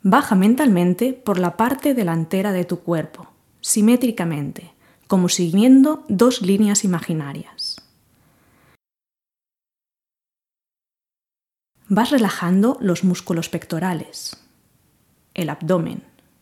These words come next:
Continúas por el bajo vientre hasta llegar al final del tronco,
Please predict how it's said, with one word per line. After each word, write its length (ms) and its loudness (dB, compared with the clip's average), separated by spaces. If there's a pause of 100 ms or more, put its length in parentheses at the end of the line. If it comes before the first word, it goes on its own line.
(880)
Continúas 680 0
por 240 -2
el 120 0
bajo 260 -4
vientre 500 -4 (300)
hasta 300 -6
llegar 300 -4
al 100 -2
final 320 0
del 200 0
tronco, 540 0